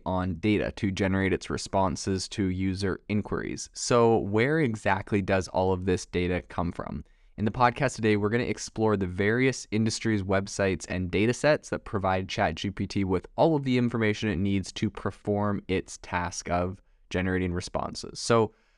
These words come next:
um, one of the partnerships that it has is with Microsoft, which has provided a large data set called Common Crawl. So this data set is a massive collection of web pages, which includes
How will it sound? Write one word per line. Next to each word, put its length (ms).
um, 360
one 480
of 260
the 360
partnerships 960
that 220
it 80
has 560
is 180
with 400
Microsoft, 760
which 240
has 120
provided 600
a 140
large 580
data 220
set 320
called 480
Common 340
Crawl. 400
So 240
this 260
data 240
set 280
is 120
a 120
massive 680
collection 720
of 220
web 320
pages, 500
which 160
includes 360